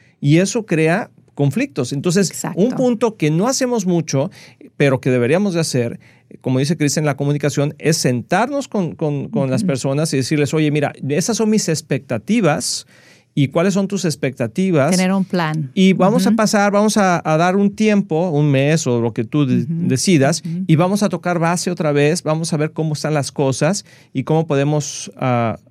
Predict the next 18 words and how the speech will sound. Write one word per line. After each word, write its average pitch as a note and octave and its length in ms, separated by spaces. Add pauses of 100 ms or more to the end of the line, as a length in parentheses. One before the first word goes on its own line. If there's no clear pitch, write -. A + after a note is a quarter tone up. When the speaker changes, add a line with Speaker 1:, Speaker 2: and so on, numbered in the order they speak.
(180)
Speaker 1:
arreglar C3+ 760
Speaker 2:
Sí. C#3 100
Speaker 1:
o, C3+ 240
o C3 120
seguir C#3+ 380
caminando C3 440
ese B2+ 160
proceso, G#2+ 500
¿no? A#2 80 (340)
Speaker 2:
Y G#3 200
que G3+ 400
reconocer A3+ 640
que B3 120
cuando G#3 300
es A3 100
a A#3 60
largo G#3+ 380
plazo, G3 680